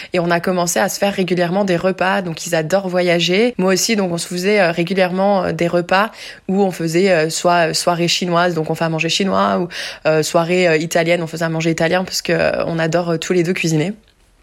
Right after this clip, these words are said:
Et puis voilà, et depuis, euh, même si je suis partie, euh, dans d'autres aventures, je reviens tout le temps, je prends tout le temps le temps, euh, de venir passer une ou deux nuits chez eux, euh, passer du temps ensemble. Sa femme adore marcher, donc je vais marcher avec sa femme.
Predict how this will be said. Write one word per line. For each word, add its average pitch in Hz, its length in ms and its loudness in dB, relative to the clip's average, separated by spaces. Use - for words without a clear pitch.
Et 170 100 0
puis 170 140 -4
voilà, 151 280 0
et 160 140 0
depuis, 185 480 -2
euh, 160 120 2
même 175 280 2
si 185 200 0
je 170 120 0
suis 165 220 -2
partie, 175 560 -2
euh, 151 800 0
dans 160 160 2
d'autres 202 240 2
aventures, 156 560 -2
je 165 180 0
reviens 175 440 0
tout 180 120 -6
le 170 40 -6
temps, 175 140 -2
je 160 120 -2
prends 160 220 -6
tout 202 180 -4
le 196 60 -2
temps 180 160 2
le 165 140 -2
temps, 170 320 -2
euh, 165 100 4
de 165 120 0
venir 175 240 -2
passer 175 300 0
une 190 240 2
ou 170 60 2
deux 170 120 2
nuits 185 140 2
chez 170 300 0
eux, 202 160 2
euh, 156 140 2
passer 180 300 0
du 170 140 -4
temps 175 160 2
ensemble. 190 380 0
Sa 175 140 -2
femme 170 180 -2
adore 165 220 0
marcher, 175 280 0
donc 170 140 -4
je 156 60 -6
vais 160 80 0
marcher 156 240 -2
avec 165 100 -4
sa 160 140 -2
femme. 185 400 0